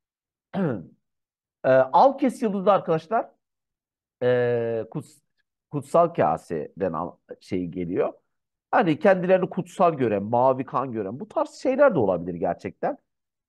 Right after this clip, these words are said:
Arkadaşlar Mars da Regulus'ta yaparan yapmış. Aslan takım yıldızında. Şimdi Regulus'un etkisinden de şey denir. İntikamdan kaçınmak. Bakın biz buradan,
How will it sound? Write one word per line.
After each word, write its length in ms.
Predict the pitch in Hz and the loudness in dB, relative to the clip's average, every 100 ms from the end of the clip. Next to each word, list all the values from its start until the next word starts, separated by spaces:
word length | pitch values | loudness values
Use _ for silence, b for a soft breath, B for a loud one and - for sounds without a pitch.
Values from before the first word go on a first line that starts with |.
| _ _ | _ _
Arkadaşlar 560 | 139 147 175 151 147 110 | 0 0 0 -2 0 -2
Mars 420 | 104 131 147 - | 2 0 0 -2
da 120 | 127 | -4
Regulus'ta 460 | 113 101 101 95 95 | -4 -4 -6 -6 -4
yaparan 440 | 90 - 87 87 | -4 -2 -2 -2
yapmış. 560 | 85 73 _ - - - _ _ _ _ _ | -4 -6 _ -20 -20 -20 _ _ _ _ _
Aslan 480 | 107 - - 107 98 | -6 -6 -4 -4 -2
takım 360 | 98 - 87 82 | -8 -8 -8 -6
yıldızında. 720 | 80 78 78 82 67 62 - _ _ _ _ _ _ | -8 -8 -10 -10 -8 -10 -12 _ _ _ _ _ _
Şimdi 400 | - 101 85 85 | -12 -8 -6 -2
Regulus'un 760 | 131 151 180 160 - 82 95 _ _ _ _ _ _ _ _ _ | 0 0 -2 -4 -8 -10 -10 _ _ _ _ _ _ _ _ _
etkisinden 640 | 120 123 127 123 131 135 127 | -6 -6 -10 -8 -4 -2 -4
de 40 | |
şey 260 | - 131 95 | -4 -4 -2
denir. 240 | 82 73 _ _ _ _ | -6 -10 _ _ _ _
İntikamdan 840 | 131 135 123 - 123 120 113 127 127 | -2 -2 -6 -8 -6 -4 -4 -6 -4
kaçınmak. 580 | 95 - 85 82 64 _ _ _ _ _ | -8 -8 -10 -8 -10 _ _ _ _ _
Bakın 280 | 180 170 123 | -4 -4 -6
biz 200 | 247 247 | -6 -4
buradan, 380 | 214 190 175 | -2 0 -2